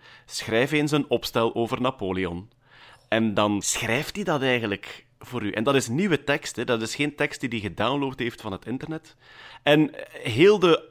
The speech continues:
artificial intelligence wereld staat eigenlijk een beetje op zijn kop sinds die chatbot. Omdat het er nu op lijkt dat er eigenlijk A I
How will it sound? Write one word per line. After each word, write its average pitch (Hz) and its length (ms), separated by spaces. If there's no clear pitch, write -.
artificial 147 640
intelligence 165 800
wereld 160 460
staat - 460
eigenlijk 151 560
een 120 180
beetje 120 560
op - 160
zijn - 240
kop - 400
sinds 143 300
die 127 160
chatbot. 135 580
Omdat 127 280
het 151 120
er 131 120
nu 131 120
op 185 140
lijkt 120 340
dat 131 140
er - 60
eigenlijk 135 640
A 123 200
I 160 280